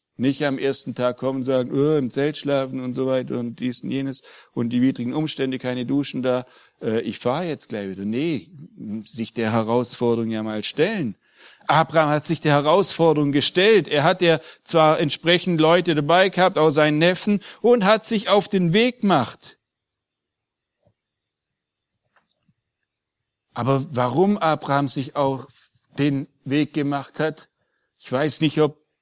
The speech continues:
das ein guter Anreiz ist zu sagen, „Weil ich Ruhm und Ehre empfange.“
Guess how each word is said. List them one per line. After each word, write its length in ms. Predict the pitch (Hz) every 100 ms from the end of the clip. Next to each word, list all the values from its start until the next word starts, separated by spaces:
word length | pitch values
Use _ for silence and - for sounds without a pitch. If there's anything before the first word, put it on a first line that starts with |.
| _
das 220 | - 143 -
ein 100 | 135
guter 320 | 151 147 143
Anreiz 460 | 143 147 143 139
ist 180 | 151 -
zu 100 | 147
sagen, 500 | 127 139 139 135 131 -
„Weil 300 | 113 131 123
ich 220 | 113 -
Ruhm 340 | 151 165 170
und 140 | 143 110
Ehre 480 | 147 165 180 160
empfange.“ 680 | 117 117 - 117 113 107 104